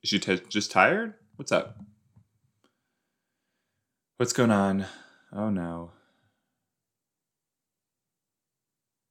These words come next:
Uh-oh. What's tomorrow?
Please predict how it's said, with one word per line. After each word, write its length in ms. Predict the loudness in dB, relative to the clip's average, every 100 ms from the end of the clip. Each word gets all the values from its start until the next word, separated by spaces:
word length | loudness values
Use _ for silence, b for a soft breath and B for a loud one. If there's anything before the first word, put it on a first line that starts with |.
| _ _ _ _ _ _ _ _ _ _ _ _ _ _ _ 2
Uh-oh. 1000 | 4 6 6 6 6 4 4 2 0 -4 -12 _ _ _ _ _ _
What's 720 | 2 4 4 -2 -4 -6 -8
tomorrow? 1300 | -4 2 6 8 8 8 8 10 8 8 6 4 0